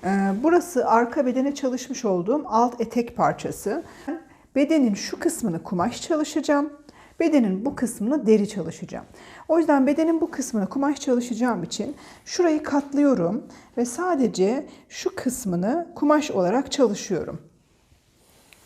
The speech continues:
Kumaşımın tersi buraya yerleşmeli ve bu şekilde modeli devam ettirmeli. Şu şekilde.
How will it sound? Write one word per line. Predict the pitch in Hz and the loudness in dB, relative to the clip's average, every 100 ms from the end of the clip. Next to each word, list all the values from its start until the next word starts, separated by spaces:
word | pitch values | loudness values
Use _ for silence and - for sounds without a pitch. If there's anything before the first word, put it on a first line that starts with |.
| - | -4
Kumaşımın | - 269 262 226 190 | 2 4 4 2 0
tersi | 180 254 247 254 - - 196 247 - - - - - - - - - - _ _ _ - - - - - | 2 4 6 4 0 0 2 2 -4 -16 -20 -20 -20 -20 -20 -20 -20 -20 _ _ _ -20 -20 -20 -18 0
buraya | 294 247 185 | 4 6 6
yerleşmeli | 185 175 170 165 - 151 170 285 330 - - - - | 4 4 2 0 -6 -4 0 0 -2 -6 -20 -16 2
ve | 226 247 339 - - - | 4 4 2 -2 -14 -6
bu | 294 | -2
şekilde | 247 233 202 175 190 285 330 - _ _ _ - - - - | 0 0 0 0 0 0 -4 -12 _ _ _ -20 -20 -10 4
modeli | 254 214 254 302 | 6 6 4 8
devam | 254 240 233 180 | 8 8 2 -2
ettirmeli. | 151 - 175 135 - 233 339 - _ _ _ - _ _ _ _ _ _ _ _ - | -6 -10 -10 -8 -8 -8 -8 -10 _ _ _ -20 _ _ _ _ _ _ _ _ -20
Şu | - 196 | -10 -6
şekilde. | 170 156 147 156 240 | -6 -6 -8 -4 -4